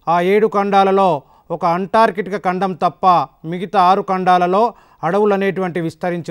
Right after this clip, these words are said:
ఉన్నాయి. అంటే ఈ అడవుల యొక్క ప్రాముఖ్యత దీన్ని బట్టి మనం ఎంతగానో ఉందో తెలుసుకోవచ్చు. అయితే ఈ అడవులు ముఖ్యంగా అనేక జీవరాశులకు ఆవాసము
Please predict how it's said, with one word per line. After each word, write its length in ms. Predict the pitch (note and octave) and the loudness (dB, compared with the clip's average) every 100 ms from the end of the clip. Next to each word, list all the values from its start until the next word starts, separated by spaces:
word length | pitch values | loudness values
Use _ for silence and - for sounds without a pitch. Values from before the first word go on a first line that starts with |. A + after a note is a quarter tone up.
| D#3+ | -6
ఉన్నాయి. 320 | D#3 D#3+ C#3 - _ - | -4 -4 -6 -10 _ -14
అంటే 260 | E3+ E3 A#3 A3 _ _ F3 | -8 -2 -2 -4 _ _ -6
ఈ 80 | |
అడవుల 280 | E3+ G3+ A3 | -2 0 0
యొక్క 220 | G#3 G3 | 0 -2
ప్రాముఖ్యత 600 | E3+ F3 F3+ F3+ F#3 D#3 F#3 D3+ - | -4 -2 -2 -4 -8 0 0 0 -4
దీన్ని 300 | C#3 E3+ F#3 F3 | -10 -6 -4 -4
బట్టి 200 | D#3+ E3 | -6 -6
మనం 220 | E3 G3+ G#3 _ _ D#3+ | -6 -8 -10 _ _ -14
ఎంతగానో 440 | E3 G3 G3 F#3+ F3+ | -4 0 0 0 -4
ఉందో 160 | F3 E3+ D#3+ | -4 -4 -4
తెలుసుకోవచ్చు. 720 | D#3+ - E3+ D#3 D3 - D#3+ B2+ _ _ _ - | -8 -8 -6 -4 -6 -6 -8 -8 _ _ _ -8
అయితే 280 | G3+ G#3+ A3 E3 - _ - | -6 -2 -2 -2 -8 _ -8
ఈ 120 | F#3+ | -2
అడవులు 420 | F3 G#3+ A#3 A#3 G3+ E3 - E3+ | 0 2 2 2 0 -4 -12 -16
ముఖ్యంగా 520 | - A#3 G#3+ G#3 F#3+ D3 _ _ _ - | -6 -4 0 4 4 2 _ _ _ -12
అనేక 340 | F3+ A#3+ B3 A#3 C#3 | -4 -2 0 -2 0
జీవరాశులకు 720 | F#3+ G#3+ G#3 G3 G3+ F#3 E3 A#2+ _ _ _ _ | 0 2 2 2 0 -4 -4 -10 _ _ _ _
ఆవాసము 680 | D3 F3 G3+ G3+ G3+ G3+ | -2 2 4 4 2 -2